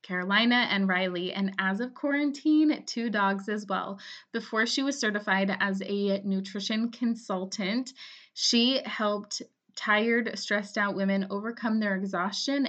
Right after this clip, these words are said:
and moodiness. Jeannie was climbing the corporate ladder in a male-dominant field and loving every ounce of her success. She was a software developer for an I T company supporting federal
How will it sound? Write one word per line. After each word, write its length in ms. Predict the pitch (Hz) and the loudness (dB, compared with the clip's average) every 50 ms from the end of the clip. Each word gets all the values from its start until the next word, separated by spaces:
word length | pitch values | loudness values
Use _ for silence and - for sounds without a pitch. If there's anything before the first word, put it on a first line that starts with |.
| - | -2
and 240 | - 208 208 208 202 | -2 -2 0 2 2
moodiness. 640 | 202 196 196 190 185 180 180 - - 202 196 - - - - - - - - _ _ - | 4 4 2 2 0 -4 -4 -6 -8 -10 -12 -12 -18 -20 -18 -18 -18 -20 -20 _ _ -2
Jeannie 340 | 233 214 220 226 240 247 | 2 2 4 4 4 4
was 400 | 247 214 214 208 196 196 196 196 196 - | 2 2 2 4 4 4 4 2 -2 -6
climbing 440 | - - - 196 185 202 220 233 240 | -8 -6 -2 0 2 2 4 4 6
the 100 | 240 240 | 4 4
corporate 480 | 233 - 226 208 208 262 247 233 - 202 | 2 0 -2 0 0 0 -2 -2 -2 -2
ladder 480 | 202 185 185 185 190 190 185 190 196 196 208 | 0 2 2 2 2 2 2 2 0 0 2
in 100 | 196 196 | 2 2
a 100 | 202 196 | 4 4
male-dominant 1040 | 196 190 190 196 190 190 190 196 208 208 - 196 196 185 185 190 190 196 190 190 196 | 4 4 6 6 4 4 2 2 0 -2 -2 -2 -2 0 0 2 2 2 0 -2 -4
field 340 | - 185 180 175 175 180 - - - - - - - _ - | -6 -4 -4 -4 -4 -8 -10 -16 -20 -20 -20 -20 -14 _ -2
and 180 | 202 202 196 | 0 2 4
loving 400 | 196 196 196 202 214 220 220 202 - - - | 4 4 4 2 2 0 -2 -2 -4 -4 -2
every 360 | 196 202 208 226 240 254 247 | -2 0 0 0 0 0 2
ounce 280 | - 208 202 202 190 - | 2 4 4 2 2 0
of 140 | 208 196 - | -2 -2 0
her 160 | 214 190 190 | 0 0 0
success. 640 | 190 - 202 196 - - - - - 196 - - - - - - _ - | 0 -4 -8 -8 -6 -6 -4 -4 -6 -10 -14 -20 -20 -20 -20 -20 _ -8
She 200 | - - 233 226 | -2 0 2 2
was 240 | 220 220 214 208 202 - | 4 4 2 2 0 -2
a 140 | 214 220 208 | -4 -4 -4
software 680 | 214 - 214 185 202 208 - - - 208 202 202 208 214 | -4 -2 0 0 0 0 -4 -6 -4 0 0 2 2 0
developer 760 | 208 214 196 185 156 - 196 196 196 208 190 214 262 285 - - | -2 -2 -2 -2 -2 -2 -2 -2 0 2 4 4 4 2 0 -4
for 140 | - 202 185 | -4 -4 -2
an 140 | 175 185 185 | -2 -2 -2
I 160 | - 196 196 | -2 -2 -2
T 200 | 190 196 208 196 | -2 -2 -4 -6
company 480 | 196 - - 202 196 196 202 196 202 220 | -6 -4 -4 -2 -2 0 0 0 0 0
supporting 720 | 214 - 202 196 - - 196 208 208 190 190 190 196 - - _ _ _ | -2 -4 -8 -8 -4 -2 -2 0 2 2 2 2 0 -4 -12 _ _ _
federal 520 | 185 185 185 196 214 233 247 277 294 294 | 0 0 0 0 0 0 0 0 0 -2